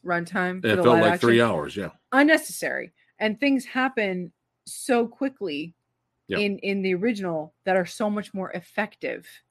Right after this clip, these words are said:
Speaker 2: Yes.
Speaker 1: in, in the, in the animated version. Geppetto, he's lonely. He makes the little boy. He, he makes a wish, and the blue fairy comes down, makes Pinocchio,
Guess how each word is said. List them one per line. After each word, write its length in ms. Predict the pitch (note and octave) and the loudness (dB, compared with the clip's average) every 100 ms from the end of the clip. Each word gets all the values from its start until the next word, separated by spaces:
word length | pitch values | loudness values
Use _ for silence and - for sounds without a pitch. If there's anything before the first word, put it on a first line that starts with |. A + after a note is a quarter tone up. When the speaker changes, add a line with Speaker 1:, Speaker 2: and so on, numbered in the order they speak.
| _ | _
Speaker 2:
Yes. 400 | C#3+ E3 - - - | 4 4 4 -10 -6
Speaker 1:
in, 200 | G3 F#3+ | -4 -4
in 280 | - F#3 F#3 | -4 -4 -2
the, 180 | F3+ - | -4 -6
in 140 | F3+ | -4
the 160 | F3+ F3 | -2 -2
animated 440 | F3+ F3+ E3+ D#3+ E3 | -2 -2 -2 -4 -4
version. 440 | G#3 E3 D3+ C#3+ - _ _ _ _ F#3+ | -4 -4 -8 -10 -16 _ _ _ _ -8
Geppetto, 600 | F3 F3 F3 F3+ F#3+ F#3 | -6 0 2 4 4 2
he's 280 | - E3+ C#3 | -4 -10 -6
lonely. 420 | D#3 E3+ F3+ F3+ | -4 -2 -4 -6
He 140 | E3+ | -8
makes 260 | C#3+ D#3 - | -8 -8 -8
the 80 | F3+ | -4
little 160 | F#3 | -2
boy. 480 | F3+ E3+ E3 D#3 E3 - _ | -2 0 2 2 -2 -10 _
He, 440 | F3 E3 D#3 D3 | -8 -6 -6 -8
he 320 | _ E3 D#3 C#3 | _ -6 -6 -6
makes 260 | D3+ - | -8 -4
a 40 | F3+ | 0
wish, 440 | E3 E3 - - _ _ _ | 2 0 -2 -10 _ _ _
and 380 | - D#3+ D#3+ D#3 | -2 0 0 -4
the 40 | C#3+ | -4
blue 180 | E3 G3 | -2 0
fairy 240 | G#3 G3+ | 4 4
comes 260 | A3+ G#3+ G3+ | 4 2 4
down, 420 | F#3+ F#3+ F#3+ F3+ | 6 6 4 0
makes 300 | D#3 D#3+ F#3+ | -2 -2 2
Pinocchio, 800 | C4+ G#3 G#3 A#3 G#3 G3+ G3+ F#3+ | 4 4 4 6 8 8 4 0